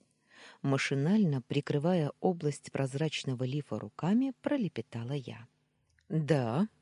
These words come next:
хрипло отозвался муж и, протянув руку, позвал: "Иди ко мне".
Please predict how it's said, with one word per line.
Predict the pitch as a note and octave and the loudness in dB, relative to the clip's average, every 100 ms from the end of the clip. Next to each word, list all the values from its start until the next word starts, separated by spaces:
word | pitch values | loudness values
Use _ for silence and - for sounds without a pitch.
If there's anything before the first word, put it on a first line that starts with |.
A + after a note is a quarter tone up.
| _ | _
хрипло | - - A#2+ - A#2+ | -6 -2 -2 -2 -4
отозвался | A#2+ A#2+ A#2 C3 - A#2+ | -4 -4 -4 -6 -4 -2
муж | A#2+ G#3+ - - | 0 -2 -4 -6
и, | |
протянув | D3 C3 - B2 A#2+ - | -2 -2 -2 -2 -2 -2
руку, | C#3+ D#3+ | -4 -2
позвал: | - E3 C3 A2 - _ _ _ _ _ | -4 -4 -6 -8 -12 _ _ _ _ _
"Иди | C#3 A#2+ F#3+ | -8 -2 -4
ко | - A2 | -4 -12
мне". | F#2+ F2+ | -12 -14